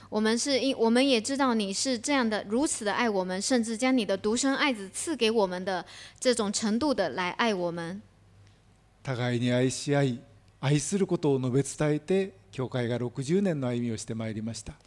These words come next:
Speaker 1: 我们也知道这个爱，我们并且彼此相爱的走过这，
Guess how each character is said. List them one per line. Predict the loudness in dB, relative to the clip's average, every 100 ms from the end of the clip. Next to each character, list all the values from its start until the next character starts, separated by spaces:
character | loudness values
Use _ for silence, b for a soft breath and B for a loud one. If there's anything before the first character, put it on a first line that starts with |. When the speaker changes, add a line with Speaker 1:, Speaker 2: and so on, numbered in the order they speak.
| B B
Speaker 1:
我 | -2
们 | 2 2
也 | 2 0
知 | -2 0
道 | 0 0
这 | -2
个 | 0
爱， | 0 0
我 | -2 -2
们 | -4
并 | 0 0
且 | 0 -4 -4 -6 -10 -4
彼 | -4
此 | -2 -2 -4
相 | -2 -2
爱 | 0 0 0
的 | -4 -4
走 | -4 -4
过 | 2 0
这， | 2 -4 -6